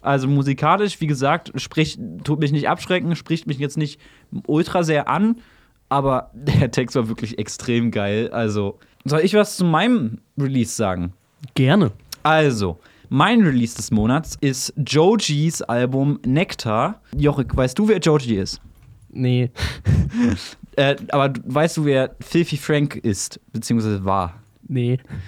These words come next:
Speaker 1: Aber du kennst Pink Guy?
Speaker 2: Nee.
Speaker 1: Den Meme.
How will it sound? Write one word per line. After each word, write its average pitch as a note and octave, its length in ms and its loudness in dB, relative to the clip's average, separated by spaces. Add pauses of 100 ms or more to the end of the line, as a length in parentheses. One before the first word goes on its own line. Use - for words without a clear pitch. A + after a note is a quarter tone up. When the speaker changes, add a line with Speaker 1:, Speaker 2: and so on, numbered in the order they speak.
(440)
Speaker 1:
Aber C#3+ 140 4
du B2+ 80 0
kennst D3+ 300 0
Pink E3 360 4
Guy? F2+ 400 0 (800)
Speaker 2:
Nee. C#3+ 460 2 (180)
Speaker 1:
Den C3+ 200 6
Meme. D3+ 480 6